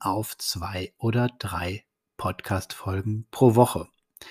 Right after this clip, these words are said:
Themen gibt es reichlich, das erleben wir Tag für Tag durch die Fragen unserer Kunden.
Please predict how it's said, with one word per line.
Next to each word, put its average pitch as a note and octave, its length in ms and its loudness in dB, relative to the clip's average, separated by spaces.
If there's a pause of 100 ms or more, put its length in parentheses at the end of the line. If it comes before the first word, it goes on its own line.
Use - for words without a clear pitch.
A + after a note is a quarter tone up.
(500)
Themen D3 360 8
gibt C3+ 180 2
es A#2+ 200 4
reichlich, C#3 540 4
das A2+ 220 2
erleben G#2 520 -2
wir G2 220 -4
Tag D3+ 300 -4
für C#3 140 0
Tag A#2+ 400 0
durch - 320 -10
die F#2 260 -10
Fragen A#2 520 -2
unserer G2+ 380 -2
Kunden. C#3 520 2